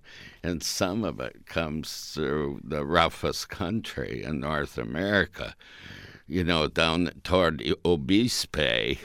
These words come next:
south of New Mexico, this is the same country where Geronimo evaded General Crook for three years. You can't find a cow there. You know, you can't find two hundred Indians there.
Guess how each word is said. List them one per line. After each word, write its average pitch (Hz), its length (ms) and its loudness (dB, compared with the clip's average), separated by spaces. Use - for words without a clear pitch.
south 90 460 0
of 69 140 -4
New 76 160 -2
Mexico, 78 1040 0
this 113 300 4
is 90 200 -2
the 90 160 2
same 90 440 2
country 90 580 0
where 73 240 -2
Geronimo 76 1000 0
evaded 73 680 0
General 73 440 -2
Crook - 500 0
for - 180 -8
three 64 340 -4
years. 69 720 -2
You 80 100 -4
can't 76 380 0
find 78 300 2
a 65 40 -4
cow 85 560 2
there. - 320 -10
You 80 120 -4
know, 65 140 -2
you 60 160 -2
can't 76 360 -2
find 69 440 -2
two 85 180 0
hundred 67 520 -2
Indians 53 600 -4
there. 62 340 -4